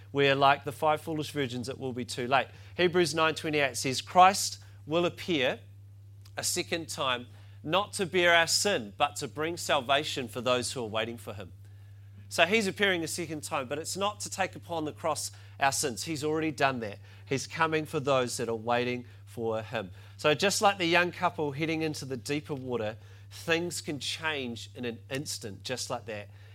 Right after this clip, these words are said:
And we need to act while we can. See, God sees time differently than we see time.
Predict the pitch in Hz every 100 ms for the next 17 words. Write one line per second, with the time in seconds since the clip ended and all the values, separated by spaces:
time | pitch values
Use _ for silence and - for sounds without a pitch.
0 | - 127 123 143 151 156 156 151 - 131
1 | 123 - 123 120 117 98 - 110 107 101
2 | 123 104 139 147 139 156 139 - 147 131
3 | 120 101 135 139 127 117 113 110 113 -
4 | 117 104 110 98